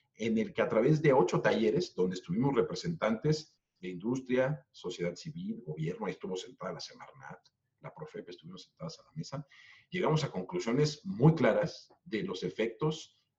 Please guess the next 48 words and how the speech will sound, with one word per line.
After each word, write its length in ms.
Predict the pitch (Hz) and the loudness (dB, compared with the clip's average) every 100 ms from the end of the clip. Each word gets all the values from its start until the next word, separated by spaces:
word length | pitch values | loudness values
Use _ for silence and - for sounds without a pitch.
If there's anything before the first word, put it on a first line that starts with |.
| - | -10
del 400 | 160 175 180 160 - | -2 -2 -2 -4 -4
plástico, 600 | 101 143 - 143 151 143 | -2 -2 -2 -2 2 2
¿no?, 220 | 151 - | 0 -4
en, 380 | 95 90 90 90 | -8 -6 -4 -4
en 220 | 87 85 | -4 -6
cielo, 260 | - 127 131 | -4 0 0
mar 140 | 117 | 0
y 60 | 120 | -2
tierra, 420 | 113 120 87 - _ | 2 2 0 -6 _
no 120 | - 113 | -8 -4
solamente 420 | 120 117 233 226 | 0 0 0 0
en 60 | |
el 100 | 85 | 0
océano, 340 | 76 104 98 73 | -2 -4 -6 -8
en 80 | 76 | -2
todos 240 | 110 - | 0 0
lados, 380 | - 107 - - | -4 -8 -12 -8
y 80 | 113 | -4
de 140 | 107 | -2
lo 180 | 104 - | -2 0
poco 300 | - 156 - | 0 0 -4
que 100 | 90 | -8
se 120 | 87 | -10
está 180 | 90 - | -10 -10
haciendo, 580 | - - 104 104 165 - _ _ _ _ _ | -10 -8 -6 -6 -8 -14 _ _ _ _ _
¿sí? 400 | - - - 156 - _ _ | -10 -4 -4 -4 -8 _ _
Entonces, 220 | - 123 | -4 -2
por 120 | 123 117 | 2 4
lo 120 | 113 | 4
tanto, 440 | 131 135 156 180 - - | 4 4 4 2 0 -12
ya 320 | - 135 147 | -2 4 8
hubo 240 | 170 190 165 | 8 8 6
ejercicios 640 | - 90 - - 98 90 | 2 -2 -4 -6 -4 -4
de 80 | 78 | -4
intercambio. 640 | - 78 - - - _ - | -6 -8 -8 -12 -14 _ -14
Sí 200 | - 196 | 0 2
hace 160 | 208 | 4
falta 280 | 147 131 - | 4 2 2
más 200 | 107 95 | 0 -2
ciencia, 420 | - 87 76 110 - | -4 -4 -4 -8 -8
hace 200 | 113 117 | -4 -4
falta 320 | 139 170 143 | -2 -2 0
más 180 | 113 113 | -2 -2
información, 640 | 110 87 82 76 - 95 117 | -6 -4 -4 -4 -6 -6 -4
pero 200 | 110 120 | 0 0
hoy 60 | |
por 180 | - 95 | 2 0
hoy 200 | 107 151 | -2 -4